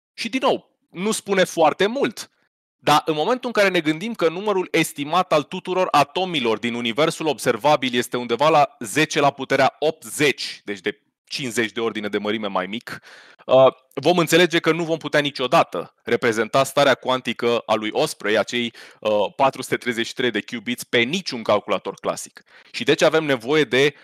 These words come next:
un alt mod prin care putem transmite o stare cuantică de la un calculator cuantic la altul, fără să o trecem prin, uh, prin, uh,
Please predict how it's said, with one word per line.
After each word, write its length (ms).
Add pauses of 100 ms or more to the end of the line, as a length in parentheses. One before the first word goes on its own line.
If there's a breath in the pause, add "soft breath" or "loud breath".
(140 soft breath)
un 180
alt 220
mod 300
prin 220
care 240
putem 300
transmite 760
o 100
stare 340
cuantică 500
de 220
la 80
un 120
calculator 540
cuantic 480 (200 soft breath)
la 260
altul, 460
fără 280
să 160
o 80
trecem 440
prin, 380 (240 soft breath)
uh, 600 (880)
prin, 280
uh, 520